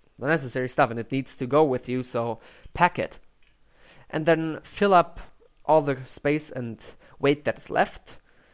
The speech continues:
with the helpful stuff. How much you can pack will depend on your airline. I think Lufthansa that I flew with was twenty-three kilograms.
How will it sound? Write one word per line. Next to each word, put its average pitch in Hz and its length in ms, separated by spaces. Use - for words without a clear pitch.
with 143 200
the 165 80
helpful 131 360
stuff. - 400
How 156 80
much 185 220
you 196 40
can 185 140
pack 160 400
will 147 240
depend 151 320
on 143 80
your 131 200
airline. 110 500
I 143 60
think 160 240
Lufthansa 170 720
that 127 140
I 120 160
flew 139 340
with 139 400
was 123 360
twenty-three 131 640
kilograms. - 800